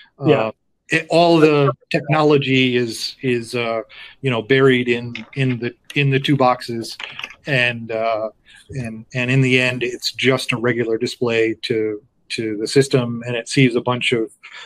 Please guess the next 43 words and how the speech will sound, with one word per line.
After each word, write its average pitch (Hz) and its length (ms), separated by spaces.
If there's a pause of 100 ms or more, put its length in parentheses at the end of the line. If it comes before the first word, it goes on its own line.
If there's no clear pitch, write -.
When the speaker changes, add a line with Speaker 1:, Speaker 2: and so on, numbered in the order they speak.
(120)
Speaker 1:
U 151 200
S 143 100
B 139 200
connected 135 560
devices 139 800 (240)
as 131 160
if 143 180
you 131 140
were 123 120
connected 120 440
directly 113 480
over 107 240
U 110 100
S 104 80
B. 104 160 (880)
Speaker 2:
Yeah, 139 220
and 151 100
I, 147 120
I'll 151 240
use 147 280
the, 135 320
uh, 131 160 (260)
politically 151 500
correct 147 360
term, 143 320
which 135 200
is 123 80
purpose-built. - 840 (100)
Um, 156 360
so, 147 60 (580)
Speaker 1:
Yeah, - 280
there, 180 100
Speaker 2:
uh, - 200
Speaker 1:
there 196 180
is 226 140
a, 185 260
there 160 160
is 196 120
a 190 40
separate 180 300
microcontroller 160 760
in 147 160
it, 214 180